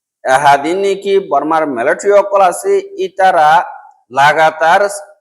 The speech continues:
জুলুম গজ্জি দেহি নতুন সাজা ভবন নতুন বাসি যার গদি ইয়ানাল্লাহ বলিয়রে লাগাতার দিন নাকি হমাবাদী কমকল আছে ই তারার ওর জুলুম গরাত আছে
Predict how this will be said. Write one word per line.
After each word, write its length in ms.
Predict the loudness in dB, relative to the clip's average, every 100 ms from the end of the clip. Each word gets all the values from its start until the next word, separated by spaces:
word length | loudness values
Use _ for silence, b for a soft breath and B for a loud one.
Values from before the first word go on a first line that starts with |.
| _ -10
জুলুম 240 | -4 -4 0
গজ্জি 240 | -2 -2 -4
দেহি 260 | -4 -4 -4 -4
নতুন 280 | -6 -8 -8 -4
সাজা 300 | -2 2 2
ভবন 240 | 2 0 0
নতুন 360 | -2 -4 -6 -6 -2
বাসি 320 | 0 0 -4 -4
যার 160 | -4 -4
গদি 200 | -8 -4
ইয়ানাল্লাহ 500 | -2 -2 -2 0 -2 -2
বলিয়রে 500 | -8 -6 -4 -2 -2 -4 -10 _ _ -4
লাগাতার 540 | -2 0 0 0 -2 -2
দিন 180 | -6 -6 -6
নাকি 300 | -8 -8 -6 -6
হমাবাদী 680 | -4 -2 0 0 0 -2 -6 -6 -12 -8
কমকল 460 | -6 -4 -2 2 2
আছে 160 | 0 -6 -8
ই 20 | -4
তারার 280 | -2 0 -2
ওর 100 | -4 -6
জুলুম 280 | -10 -10 -6 0
গরাত 280 | 0 2 0
আছে 200 | -2 -2